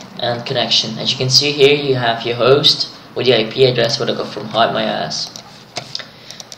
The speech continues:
So that's successfully done. It worked for you, as you can see.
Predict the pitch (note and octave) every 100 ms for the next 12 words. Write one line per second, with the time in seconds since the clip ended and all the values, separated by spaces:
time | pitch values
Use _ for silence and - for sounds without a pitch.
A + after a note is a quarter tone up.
0 | - - - B2 A#2 G#2 - - - -
1 | C#3 C3 - - C3 C3 C3+ C3 C3 A#2
2 | A#2 C3 D#3 - - A#2 A#2 A#2+ A#2+ A#2+
3 | A#2 A#2+ C3 B2 B2+ B2+ C#3 -